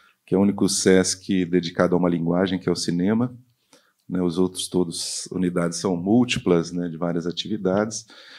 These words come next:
E como você falou, Amir, é, foi uma grande surpresa pra gente que o teatro do,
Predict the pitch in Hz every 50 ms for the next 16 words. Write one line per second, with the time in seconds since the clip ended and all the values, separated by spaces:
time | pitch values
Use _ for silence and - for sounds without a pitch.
0 | - _ - - 92 - 113 113 117 120 123 120 127 117 - 123 120 110 117 127
1 | 127 123 113 101 - - 95 107 107 110 107 101 101 98 - - 85 95 98 95
2 | 95 95 98 92 - 107 104 107 104 101 110 113 110 113 113 120 120 123 117 110
3 | 107 107 104 110 - 120 107 98 104 104 101 - - 117 117 - - 127 131 123
4 | 107 98 95 98 - - - - - - _ _ - - - 110 113 120 113 113
5 | 110 104 98 95 101 98 95 90 87 85 87 87